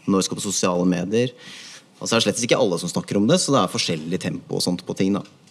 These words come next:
Men, eh, det viktigste for oss er jo dialog, ikke sant? Det er ikke det å sette opp et fysisk hindring. Vi vil også ha dialog og nettvett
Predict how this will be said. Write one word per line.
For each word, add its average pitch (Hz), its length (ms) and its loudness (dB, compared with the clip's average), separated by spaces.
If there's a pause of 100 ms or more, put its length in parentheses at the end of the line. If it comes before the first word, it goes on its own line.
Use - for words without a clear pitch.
Men, 143 240 4
eh, - 100 -4 (480)
det 156 120 6
viktigste - 260 -6
for 143 80 0
oss 156 160 -4
er 95 160 0
jo 104 80 2
dialog, 110 480 2
ikke 117 160 -4
sant? 117 200 -4
Det 98 100 2
er - 20 4
ikke 117 140 -2
det 101 80 0
å - 20 -6
sette - 380 -8
opp 85 100 -6
et - 80 -4
fysisk - 540 -6
hindring. 107 420 2 (480)
Vi 101 80 2
vil 101 160 2
også - 300 0
ha 120 60 -2
dialog 92 500 0
og 101 100 2
nettvett - 640 -4